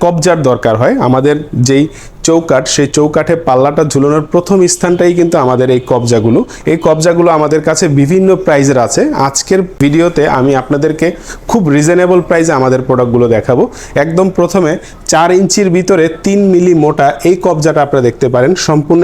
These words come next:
এসএস এর উপরে, দর্শক বন্ধুরা। এই কবজাটার প্রাইস রাখছি কিন্তু আমরা only একশো টাকা, দর্শক বন্ধুরা। এরপরেই এটার ভিতরে যদি আমি আপনাকে চার মিলি মোটা একটা কবজা দেখাই, দর্শক বন্ধুরা, যেমনটা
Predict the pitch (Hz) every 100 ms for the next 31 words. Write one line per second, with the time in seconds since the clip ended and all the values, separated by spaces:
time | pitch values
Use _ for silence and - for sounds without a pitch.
0 | 143 127 151 156 139 123 120 113 - 107
1 | 113 110 131 247 - - - - 175 175
2 | 170 170 170 170 160 160 156 170 - 165
3 | 165 165 156 151 131 123 135 180 147 -
4 | - 117 107 104 110 131 107 107 101 98
5 | - - - - 135 170 208 190 165 -
6 | - 143 147 180 180 175 185 175 175 165
7 | 165 151 156 151 151 180 180 190 180 180
8 | 170 160 160 147 147 143 135 139 127 117
9 | 120 113 - 123 127 123 185 156 139 135